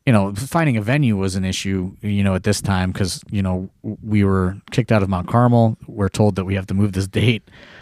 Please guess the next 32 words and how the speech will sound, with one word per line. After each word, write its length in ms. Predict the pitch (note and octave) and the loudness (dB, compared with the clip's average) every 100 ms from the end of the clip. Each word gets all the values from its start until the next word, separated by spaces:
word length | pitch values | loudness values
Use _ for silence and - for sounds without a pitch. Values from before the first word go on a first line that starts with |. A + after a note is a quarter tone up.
| - _ _ | -20 _ _
uh, 420 | F#2+ F2+ F2+ F2+ F2+ A2+ A2+ - | -2 0 0 -4 -6 -6 -6 0
or 280 | C3 A#2 - | 4 4 2
we're 500 | C#3+ C3 B2+ A2+ A2+ _ _ | -4 -2 0 0 -2 _ _
recommended 640 | - B2 C3 A#2+ B2+ A#2+ G#2 | -6 -4 0 0 0 0 0
that 120 | G2+ | 0
we 80 | G#2 | -2
should 140 | - | -2
probably 240 | A2 G2+ G2 | 0 0 0
move 200 | G2 F#2 | -2 -2
this 160 | F#2+ - | -4 -4
date. 320 | F#2 F#2+ - - - _ _ - | -4 -4 -6 -20 -20 _ _ -4
And, 380 | G2 F#2 F2+ F2+ | 0 0 0 0
uh, 400 | F2 F2 F2 F2+ | 0 -2 -4 -4
we 120 | G#2+ | -4
start 240 | - G#2 G2+ | 0 0 0
looking 220 | - F#2+ | -4 -4
for 160 | G2 | -4
venues. 600 | F2+ G2+ G2+ F#2+ F#2 - - | 2 2 4 2 0 -4 -8
And 140 | G#2 F#2 | -6 -4
then 260 | F2+ F2+ | -4 -2
that's 240 | G2+ A2 A2 | -2 0 2
when 100 | G2 | 0
I 60 | |
started 460 | F#2 - G2 F#2 F2 _ _ _ _ _ - | 0 0 0 0 -4 _ _ _ _ _ -2
talking 320 | G#2 F#2+ F#2 | 0 0 -4
to 100 | - | -6
the 100 | E2+ - | -6 0
Odeon, 460 | C3 A#2 G#2+ G#2 - - - _ _ _ - | 2 2 2 0 -4 -20 -20 _ _ _ -6
and 760 | F#2+ F#2 F2+ F2+ F2+ F2+ E2+ - _ | -2 0 0 -2 -4 -4 -8 -12 _
we 260 | G2 G2+ A2 | -4 2 2
started 400 | - A2 G#2 F#2 | 2 2 2 2
looking 560 | G2+ - F#2+ F#2+ F#2 | 0 0 -2 -2 -4